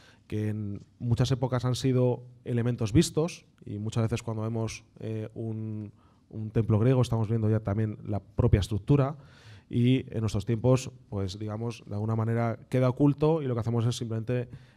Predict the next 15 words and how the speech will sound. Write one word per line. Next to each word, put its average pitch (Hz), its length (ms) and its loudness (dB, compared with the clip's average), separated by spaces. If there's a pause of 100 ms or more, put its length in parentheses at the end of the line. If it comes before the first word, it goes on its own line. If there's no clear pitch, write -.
(100)
eh, 95 100 -8
lo 104 260 -6
vestimos 139 800 -2
o 104 120 -6
lo 101 340 -2
c-, - 180 -18 (120)
cerramos 135 800 0 (140)
con 107 180 -8
otros 113 220 -4
elementos 123 460 2
que 117 100 -6
son 113 160 -6
los 113 140 -4
que 120 140 -8
conforman 120 600 -6